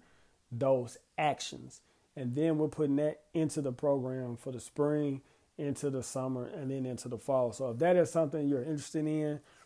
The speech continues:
or even just want to inquire about, y'all be sure to email me at info at t jones firm dot com. Um, and, uh, I'll, I'll be able to give you some more information on that. Now, also, I've been working on my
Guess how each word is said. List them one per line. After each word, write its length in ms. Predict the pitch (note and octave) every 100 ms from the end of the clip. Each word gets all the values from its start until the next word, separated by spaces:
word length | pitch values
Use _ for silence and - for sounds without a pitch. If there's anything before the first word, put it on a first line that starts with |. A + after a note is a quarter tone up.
| - -
or 140 | E3
even 180 | F3 D#3+
just 180 | D#3 C#3+
want 220 | D3+ C#3
to 60 |
inquire 460 | B2 - E3 F3+ C#3
about, 360 | B2 B2 B2 - _ _
y'all 200 | D3 D3
be 120 | D3+ C#3+
sure 200 | E3+ D3+
to 160 | D3 E3
email 340 | D#3 D3 C#3
me 160 | C3+ C3+
at 140 | B2+
info 420 | E3+ D3+ D3+ C#3+
at 100 | B2+
t 140 | - C#3+
jones 320 | C#3 C3 A#2
firm 320 | D3 C#3 C3
dot 240 | C3 B2
com. 380 | - C3 C3 B2+ - _ _ _ _
Um, 540 | C3+ C3 B2+ B2 - - _ _ _ _ - _ _ _ _
and, 260 | C#3+ C#3 C3
uh, 220 | B2+ A#2+
I'll, 240 | D3+ C#3 C#3
I'll 220 | D3+ C3+
be 160 | D3
able 100 | C#3
to 60 | C3+
give 160 | C#3 C3+
you 40 |
some 180 | - C3
more 180 | C3 B2+
information 580 | B2 B2 B2+ A#2+ -
on 160 | B2+ B2+
that. 240 | C#3 A#2+ -
Now, 180 | D#3
also, 520 | D#3+ F3 E3+ F#3 B2+ - - _ C#3+
I've 160 | C#3+
been 160 | D3+ D3+
working 240 | D3 D3
on 160 | C#3+ C#3
my 160 | C3